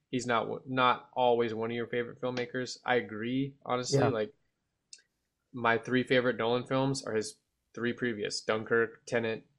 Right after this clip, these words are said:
Speaker 1: and this one. I, I'm not a big fan of really any film he did before that. I enjoy Inception, and I enjoy
Speaker 2: Yeah.
Speaker 1: The Dark Knight. And obviously, when I was younger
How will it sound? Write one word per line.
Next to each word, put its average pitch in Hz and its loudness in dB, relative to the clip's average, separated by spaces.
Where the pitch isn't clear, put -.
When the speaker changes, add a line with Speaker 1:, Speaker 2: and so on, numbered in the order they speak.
Speaker 1:
and 110 -4
this 107 -4
one. 101 -8
I, 107 -2
I'm 104 -8
not 107 6
a 127 8
big 117 -2
fan 123 0
of 107 -4
really 117 2
any 117 -2
film 113 -2
he 107 -4
did 107 0
before 107 -6
that. 101 -4
I 120 4
enjoy 123 4
Inception, 110 -4
and 117 -6
I 113 0
enjoy 113 2
Speaker 2:
Yeah. 110 8
Speaker 1:
The 113 6
Dark 104 -4
Knight. 110 -4
And 120 -2
obviously, 113 2
when 120 -2
I 113 0
was 113 -2
younger 139 4